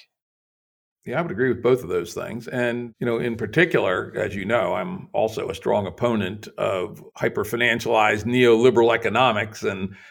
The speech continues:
understand with considerable depth, I would argue, the bad dynamics that come from very predictable game theoretical behaviors by all the players.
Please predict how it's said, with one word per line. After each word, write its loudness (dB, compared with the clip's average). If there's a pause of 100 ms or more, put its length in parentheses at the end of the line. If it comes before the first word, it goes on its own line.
(160)
understand 0
with -12
considerable 4
depth, 2
I -2
would -8 (320)
argue, -6 (300)
the -2
bad 2
dynamics 2
that -4
come 0
from -2 (120)
very 6
predictable 4
game 2
theoretical 4
behaviors 4
by 4
all 8
the 4
players. 2